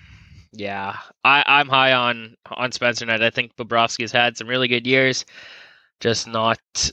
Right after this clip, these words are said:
not lately. I haven't been impressed. So, yeah, I, I, I'm all for Spencer Knight.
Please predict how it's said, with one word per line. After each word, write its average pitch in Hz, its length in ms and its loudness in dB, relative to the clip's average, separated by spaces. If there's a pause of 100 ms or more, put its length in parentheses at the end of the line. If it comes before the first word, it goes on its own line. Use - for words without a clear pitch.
not 113 380 -2
lately. 110 480 2
I 107 400 0
haven't 104 380 -4
been 110 120 -2
impressed. 104 520 -2
So, 104 340 0 (680)
yeah, 107 340 -6
I, 107 280 -4 (180)
I, 131 260 2
I'm 151 300 2
all 139 160 2
for 127 300 -4
Spencer 117 340 -6
Knight. 98 220 -8